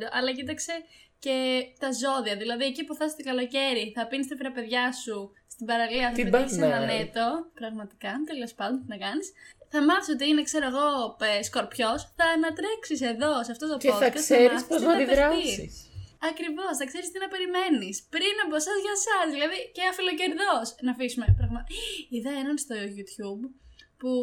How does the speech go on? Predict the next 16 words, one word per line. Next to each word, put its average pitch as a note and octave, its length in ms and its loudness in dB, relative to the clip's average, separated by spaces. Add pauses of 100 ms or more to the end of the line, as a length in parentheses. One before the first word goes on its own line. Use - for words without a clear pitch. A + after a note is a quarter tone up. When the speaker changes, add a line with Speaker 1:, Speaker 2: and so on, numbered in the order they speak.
(420)
Speaker 1:
έβαζε D4 260 -2 (120)
PayPal, C4 400 -4 (120)
ξέρω A3+ 260 -6
εγώ, G#3+ 160 -4 (200)
να B3 100 2
του A#3 140 -12
δίνουν C4 200 0 (160)
λεφτά, B3+ 260 -6
ποιος C4 140 -8
θέλει C#4 180 -6
να C4+ 60 -8
τον C4+ 120 -6
στηρίξει, B3+ 440 -6
δεν G#3 100 -10
το G3+ 120 -12
κάνουν. G3 240 -10